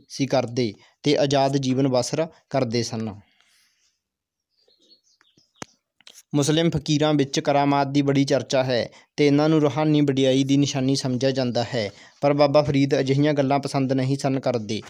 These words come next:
ਇੱਕ ਵਾਰ ਸ਼ੇਖ ਫਰੀਦ ਤੇ ਸ਼ੇਖ ਬਹਾਉਦੀਨ ਸੈਰ ਕਰਦੇ ਦੂਰ ਨਿਕਲ ਗਏ ਤੇ ਰਾਹ ਵਿੱਚ ਚਰਚਾ ਛਿੜ ਪਈ ਕਿ ਕਰਾਮਾਤ ਵੱਡੀ ਹੈ ਜਾਂ ਮੁਲਾਕਾਤ। ਬਾਬਾ ਫਰੀਦ ਇਨਸਾਨੀ ਮੁਲਾਕਾਤ ਨੂੰ ਵੱਡਾ ਕਹਿੰਦੇ ਸਨ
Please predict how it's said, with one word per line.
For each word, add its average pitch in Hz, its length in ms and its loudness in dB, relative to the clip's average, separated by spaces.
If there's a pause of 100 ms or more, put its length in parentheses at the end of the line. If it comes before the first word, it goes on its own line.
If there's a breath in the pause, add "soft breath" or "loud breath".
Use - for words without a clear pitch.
(220 loud breath)
ਇੱਕ 139 180 -2
ਵਾਰ 139 240 4
ਸ਼ੇਖ 143 280 0
ਫਰੀਦ 135 360 0 (380 loud breath)
ਤੇ 147 100 2
ਸ਼ੇਖ 143 320 0
ਬਹਾਉਦੀਨ 135 600 2 (1400)
ਸੈਰ 143 300 2
ਕਰਦੇ 139 340 0
ਦੂਰ 139 220 2
ਨਿਕਲ 139 300 2
ਗਏ 120 280 0 (100)
ਤੇ 143 120 2
ਰਾਹ 139 220 4
ਵਿੱਚ 147 220 -2
ਚਰਚਾ 139 420 -2
ਛਿੜ 135 200 -2
ਪਈ 127 320 -2
ਕਿ 139 180 0
ਕਰਾਮਾਤ 139 480 2
ਵੱਡੀ 131 360 0
ਹੈ 139 140 2
ਜਾਂ 139 240 2
ਮੁਲਾਕਾਤ। 123 600 0
ਬਾਬਾ 135 340 2
ਫਰੀਦ 135 300 0
ਇਨਸਾਨੀ 139 440 0
ਮੁਲਾਕਾਤ 131 480 2
ਨੂੰ 135 180 0
ਵੱਡਾ 131 320 -2
ਕਹਿੰਦੇ 131 340 -4
ਸਨ 131 280 -4